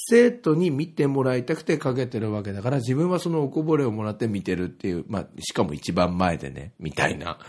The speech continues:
あの、ところはあるんですけど、だからその電話がかかってきたりとか、あの、メールの対応があったりとかってやってると、途切れ途切れになって分かんなくなっちゃうんですよ。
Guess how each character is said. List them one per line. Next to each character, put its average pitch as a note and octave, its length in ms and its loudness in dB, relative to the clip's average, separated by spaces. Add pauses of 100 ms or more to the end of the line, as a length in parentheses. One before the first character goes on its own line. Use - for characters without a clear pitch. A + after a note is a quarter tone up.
(360)
あ A2+ 100 -2
の、 G#2+ 160 -2
と B2+ 120 -2
こ C3+ 60 2
ろ B2 80 4
は G2+ 80 4
あ G2+ 60 4
る G2 100 0
ん E2 60 -4
で C#2+ 80 -6
す - 80 -14
け F#2+ 80 -4
ど、 G2 360 0
だ B2 240 0
か B2 80 4
ら A#2 60 4
そ B2 120 -2
の A#2 160 -2
電 F#3+ 400 8
話 G3 140 8
が G3 120 6
か F#3+ 140 2
か G3+ 120 4
っ G3 40 4
て B2+ 200 0
き - 120 -12
た G#2+ 100 0
り F#2+ 140 0
と F2+ 120 -6
か、 F#2 340 0 (500)
あ A2 80 -4
の、 A2+ 100 0
メ C#3 220 4
ー - 40 6
ル C#3+ 80 4
の C#3+ 120 2
対 C#3 320 4
応 C3+ 100 6
が C3 140 6
あ C3 40 6
っ C3 120 -4
た G#2 100 -2
り F#2+ 80 -2
と F#2+ 120 -6
か F#2 100 -4
っ E2+ 40 -6
て F2+ 340 -6 (420)
や A2+ 140 2
っ A2+ 120 -8
て A#2 100 4
る A#2 120 4
と、 B2+ 340 2 (800)
途 F3 160 0
切 G3 100 8
れ G3 80 10
途 F#3+ 160 6
切 F3 80 4
れ C#3+ 100 0
に A#2+ 60 -2
な A2 80 -6
っ - 20 -20
て G2 120 -10
分 G2 100 -6
か - 260 -6
ん F3+ 60 -6
な A#2+ 100 -2
く - 120 -10
な F2+ 80 -14
っ F2 120 -16
ち - 100 -14
ゃ - 20 -12
う D#2 40 -16
ん D2+ 40 -20
で C#2+ 80 -20
す - 120 -16
よ。 - 100 -16